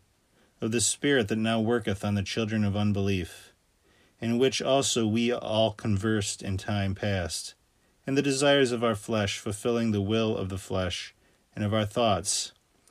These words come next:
and were by nature children of wrath, even as the rest. But God, who is rich in mercy, for his exceeding charity wherewith he loved us,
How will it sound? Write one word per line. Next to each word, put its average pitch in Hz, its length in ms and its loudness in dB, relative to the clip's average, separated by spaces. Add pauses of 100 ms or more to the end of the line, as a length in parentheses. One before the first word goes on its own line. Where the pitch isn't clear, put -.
(460)
and 113 160 -2
were 131 180 4
by 127 180 2
nature 123 360 0
children 120 440 0
of 98 160 -4
wrath, 92 540 -2 (680)
even 120 320 0
as 101 220 0
the 98 120 0
rest. 101 480 -2 (880)
But 110 160 -2
God, 113 400 4
who 110 100 2
is 95 140 0
rich 110 220 -2
in 98 100 0
mercy, 107 540 -2 (520)
for 123 180 0
his 131 160 4
exceeding 147 420 0
charity 113 520 2
wherewith 101 380 0
he 101 140 -2
loved 98 320 -2
us, - 380 -6